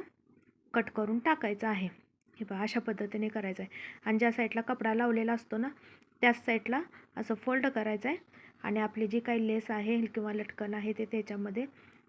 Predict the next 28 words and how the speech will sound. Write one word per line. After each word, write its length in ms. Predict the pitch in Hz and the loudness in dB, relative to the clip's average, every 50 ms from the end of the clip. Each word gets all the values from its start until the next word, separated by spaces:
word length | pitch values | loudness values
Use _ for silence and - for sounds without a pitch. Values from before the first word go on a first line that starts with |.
| _ - | _ -8
हे 40 | 208 | -8
करायचे 420 | 202 - 214 202 202 196 196 208 | -6 -4 -4 -4 -4 -4 -4 -4
आहे, 120 | - 226 220 | -2 -2 -2
असं 340 | - - 202 - 220 208 | -2 -2 -6 -4 -4 -4
नॉडमध्ये 540 | 208 214 208 202 202 202 202 196 190 262 311 349 - - - _ _ _ _ _ | -2 -2 -2 -2 -2 -2 -2 -2 -2 -2 -2 -4 -6 -16 -20 _ _ _ _ _
शिवून 300 | - - 302 285 269 254 | 0 2 4 4 4 6
घ्यायचे 320 | 240 247 226 202 208 - | 6 6 6 6 4 0
आहे. 260 | 220 202 196 202 285 349 339 - _ _ _ _ - - _ _ _ _ - | 0 0 0 0 0 -2 -2 -6 _ _ _ _ -20 -20 _ _ _ _ -12
आणि 100 | - - | -8 -8
अशा 180 | 208 196 - 208 | -8 -6 -8 -6
पद्धतीने 420 | 196 214 202 202 208 202 208 208 | -6 -6 -4 -4 -6 -4 -4 -6
बघा 200 | 208 208 202 214 | -4 -4 -4 -4
किती 220 | 214 - 262 240 269 269 | -2 -2 0 -2 -2 -2
छान 140 | - 262 247 | 0 -2 -2
सुंदर 440 | 240 - 247 240 233 233 226 233 226 | -2 0 0 0 2 2 2 2 2
आणि 160 | 233 233 240 | 2 2 2
अशा 200 | 240 226 247 240 | 0 0 -2 -2
पद्धतीनं 540 | 226 - 208 202 226 220 - 220 220 226 220 - - | -2 -2 -4 -4 -4 -2 -2 -2 -2 -2 -2 -2 -2
कमी 200 | 262 247 240 240 | 0 2 2 2
कपड्यामध्ये 560 | 226 240 226 233 220 220 220 226 220 226 226 | 0 -2 -2 -2 -2 -2 -2 -2 0 0 0
लटकन 360 | 226 233 - - - 220 214 | 0 0 -2 -2 -4 -2 0
होऊन 160 | 220 214 208 202 | 0 0 0 0
जाते. 260 | 208 208 202 - 247 269 - - - - - - - - - _ - | -2 -4 -4 -6 -10 -10 -10 -18 -20 -20 -18 -18 -18 -18 -18 _ -10
का 80 | - 202 | -6 0
तर 60 | 226 | 0
एक 120 | 233 240 240 | 0 0 0
एक 120 | 233 226 | -2 0
वेळा 160 | 240 240 233 | 0 0 0